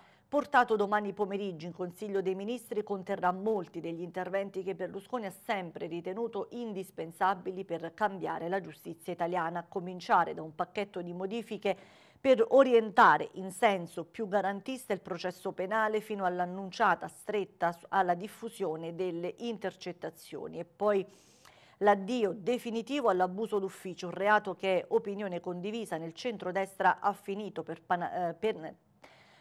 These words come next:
paralizzare l'attività delle amministrazioni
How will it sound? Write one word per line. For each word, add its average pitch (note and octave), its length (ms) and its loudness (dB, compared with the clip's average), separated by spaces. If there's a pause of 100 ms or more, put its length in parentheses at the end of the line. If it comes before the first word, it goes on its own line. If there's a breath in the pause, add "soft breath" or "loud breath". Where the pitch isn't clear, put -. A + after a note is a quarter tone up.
(120 loud breath)
paralizzare F#3 800 8
l'attività F3 680 0
delle F#3 600 -2
amministrazioni F#3 1300 -4